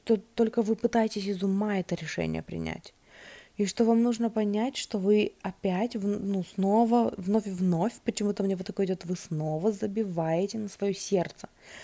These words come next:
на желание своего сердца. Вам сердцем нужно выбирать.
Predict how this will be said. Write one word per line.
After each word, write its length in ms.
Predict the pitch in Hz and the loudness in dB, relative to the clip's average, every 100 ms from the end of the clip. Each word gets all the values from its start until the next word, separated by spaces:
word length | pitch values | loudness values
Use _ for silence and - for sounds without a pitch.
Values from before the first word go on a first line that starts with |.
| - - - | -20 -18 -4
на 140 | 202 | 0
желание 600 | 196 220 202 185 175 196 | 2 2 2 2 0 0
своего 340 | 208 202 196 190 | -2 -2 -2 -2
сердца. 560 | - 208 180 - - 180 _ _ _ _ _ _ _ _ _ | -2 0 0 -4 -18 -18 _ _ _ _ _ _ _ _ _
Вам 220 | 196 208 208 | -2 0 2
сердцем 600 | - 220 175 - 175 175 | 2 4 4 2 -4 -2
нужно 300 | 175 160 170 | -2 -2 -4
выбирать. 640 | 160 160 165 - 170 - | -4 -4 -4 -6 -10 -16